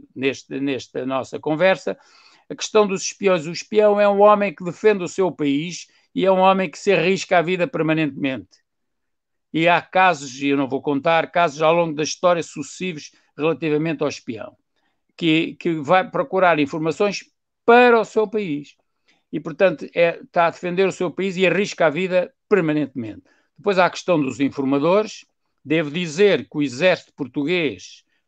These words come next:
não teve informadores, desde que eu entrei, e entrei aos dezassete anos, não, não, não tinha informadores, porque estava tudo concentrado na pida, a questão da defesa do país.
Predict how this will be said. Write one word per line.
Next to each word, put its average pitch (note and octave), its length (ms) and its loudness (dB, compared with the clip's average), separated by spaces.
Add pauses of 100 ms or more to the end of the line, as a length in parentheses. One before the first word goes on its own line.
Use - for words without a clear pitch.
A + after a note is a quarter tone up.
(100)
não F3 420 2
teve D3+ 380 2
informadores, C3+ 720 0
desde C#3+ 240 -4
que E3 80 -8
eu D#3 100 0
entrei, D#3 440 0
e C3+ 40 -2
entrei D3 280 -2
aos C3 140 -2
dezassete D#3 500 -4
anos, - 320 -6 (580)
não, E3+ 360 -2
não, F3 480 -2
não F3 240 0
tinha D#3+ 280 2
informadores, C#3 640 0
porque E3 200 -16
estava G3 260 0
tudo G#3+ 220 -6
concentrado F#3+ 520 -2
na F#3+ 120 -4
pida, F3 360 -4
a B2+ 40 -6
questão - 300 -4
da D#3+ 120 0
defesa D#3 460 -6
do C#3 180 -4
país. C3 520 -6